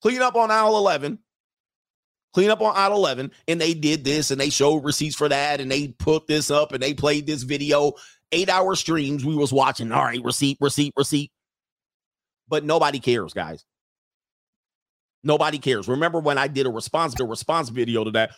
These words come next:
You didn't even watch the whole eight-hour stream. I was like, "It don't matter." Once the allegation is out there, it's out there. What you should be concerned about is not getting an allegation,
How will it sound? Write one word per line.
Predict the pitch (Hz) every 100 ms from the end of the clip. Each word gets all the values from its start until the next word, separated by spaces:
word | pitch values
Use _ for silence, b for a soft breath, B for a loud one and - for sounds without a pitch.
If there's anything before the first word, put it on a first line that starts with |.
| B
You | 180 294
didn't | 277 208 214
even | 202 190
watch | 214 247 -
the | 180
whole | 170 196 196 -
eight-hour | 196 202 196 185
stream. | 190 - 240 180 104
I | 147
was | 165 139
like, | 143 -
"It | 185
don't | 196 202
matter." | 208 - - - - _ _ _ _ _ _ _ _ _ _
Once | 143 214 -
the | - 175
allegation | 180 170 143 156 139 135
is | 110 -
out | 147 160 -
there, | 110 101
it's | 117 113 -
out | 107 120 -
there. | 95 60 - _ _ _ _ _ _ _ _ _
What | 123 156 196
you |
should | 233 170
be | 156
concerned | - - 135
about | 131 120 120
is | 107
not | 127 131 127
getting | 135 131 123
an |
allegation, | 120 127 113 117 110 -